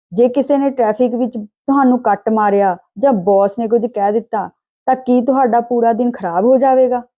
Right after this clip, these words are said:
ਆਪਣੀਆਂ ਭਾਵਨਾਵਾਂ ਦਾ ਰਿਮੋਟ ਕੰਟਰੋਲ ਦੂਜਿਆਂ ਦੇ ਹੱਥ ਵਿੱਚ ਨਾ ਦਿਓ। ਨੰਬਰ ਸੱਤ, ਸਾਫ਼ ਤੇ ਸਪਸ਼ਟ ਗੱਲਬਾਤ। ਔਰਤਾਂ ਅਕਸਰ ਹਾਂ ਕਹਿ ਦਿੰਦੀਆਂ ਨੇ, ਜਦੋਂ ਉਹ ਨਾ ਕਹਿਣਾ ਚਾਹੁੰਦੀਆਂ ਨੇ। ਆਪਣੀ ਆਵਾਜ਼ ਦੀ ਤਾਕਤ ਨੂੰ ਪਛਾਣੋ।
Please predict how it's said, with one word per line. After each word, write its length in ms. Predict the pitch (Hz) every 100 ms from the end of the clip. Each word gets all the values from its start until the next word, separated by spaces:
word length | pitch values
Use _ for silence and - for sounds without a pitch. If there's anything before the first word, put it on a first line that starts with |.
| _ _
ਆਪਣੀਆਂ 400 | 220 220 247 262
ਭਾਵਨਾਵਾਂ 600 | 262 285 269 233 233 233
ਦਾ 140 | 233 240
ਰਿਮੋਟ 380 | 233 220 233 226
ਕੰਟਰੋਲ 400 | 247 214 233 196
ਦੂਜਿਆਂ 380 | 196 165 202
ਦੇ 80 | 208
ਹੱਥ 160 | 240 254
ਵਿੱਚ 220 | 214 202 190
ਨਾ 220 | 180 190
ਦਿਓ। 200 | 180 160 _ _ _ -
ਨੰਬਰ 320 | 254 233 277
ਸੱਤ, 380 | 269 226 - - _ _ _
ਸਾਫ਼ 400 | - 277 269 269 -
ਤੇ 100 | 285
ਸਪਸ਼ਟ 520 | 285 _ 214 208 -
ਗੱਲਬਾਤ। 500 | 196 180 175 170 160 _ _ _ _ _ -
ਔਰਤਾਂ 460 | 262 262 254 311
ਅਕਸਰ 260 | 294 - 285
ਹਾਂ 320 | 165 202 247
ਕਹਿ 260 | 254 247 247
ਦਿੰਦੀਆਂ 420 | 254 202 202 190
ਨੇ, 180 | 190 202
ਜਦੋਂ 400 | 220 208 226 233
ਉਹ 240 | - 254
ਨਾ 300 | 233 202 226
ਕਹਿਣਾ 280 | 240 208 220
ਚਾਹੁੰਦੀਆਂ 420 | 208 170 185 185
ਨੇ। 100 | 165 - _ _ _ -
ਆਪਣੀ 400 | 226 247 247 -
ਆਵਾਜ਼ 500 | 196 196 196 196 180
ਦੀ 100 | 214
ਤਾਕਤ 380 | 196 185 190
ਨੂੰ 160 | 185 190
ਪਛਾਣੋ। 600 | 196 190 185 170 175 180